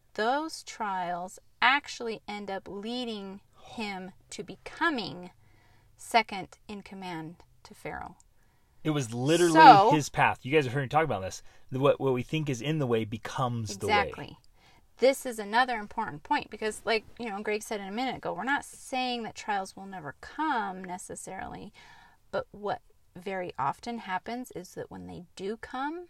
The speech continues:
Speaker 1: it's because it's leading us further on the path of greatness.
Speaker 2: And if we're prepared, if we've been challenging ourselves, then we just go, "Oh, there's another
Speaker 1: Okay,
Speaker 2: challenge."
Speaker 1: well,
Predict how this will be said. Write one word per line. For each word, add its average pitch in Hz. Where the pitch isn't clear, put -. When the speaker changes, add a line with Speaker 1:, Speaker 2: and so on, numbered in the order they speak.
Speaker 1:
it's 202
because 208
it's 196
leading 214
us 160
further 202
on 185
the 175
path 156
of 190
greatness. -
Speaker 2:
And 170
if 170
we're 147
prepared, 233
if 160
we've 175
been 165
challenging 190
ourselves, 233
then 156
we 147
just 135
go, 123
"Oh, 202
there's 131
another 143
Speaker 1:
Okay, -
Speaker 2:
challenge." 214
Speaker 1:
well, 277